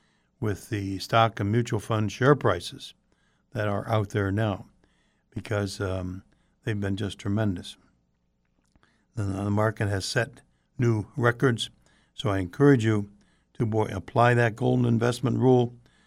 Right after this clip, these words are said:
to your funds, to your savings programs, and determine if you are in line with the golden investment rule. How does that golden investment rule work?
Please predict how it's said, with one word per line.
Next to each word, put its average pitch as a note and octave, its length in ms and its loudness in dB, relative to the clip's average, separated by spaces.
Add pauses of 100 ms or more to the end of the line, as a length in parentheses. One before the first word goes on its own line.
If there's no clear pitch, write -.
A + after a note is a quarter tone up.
(180)
to A#2+ 100 -4
your G#2+ 160 0
funds, B2+ 440 2
to A#2 120 -2
your G#2 160 0
savings B2+ 420 2
programs, B2 640 -2 (560)
and A2 160 -4
determine A2+ 480 2
if G#2 160 -4
you A#2+ 240 0
are A2+ 260 2
in A2+ 280 0
line A2 560 2 (400)
with A#2 140 -4
the A2+ 80 -2
golden A2 340 2
investment G#2+ 580 -2
rule. A#2+ 340 -2 (920)
How A2 160 0
does G#2 160 -4
that A2 200 -2
golden A#2 280 2
investment A2+ 520 -2
rule A#2+ 300 0
work? C3+ 340 0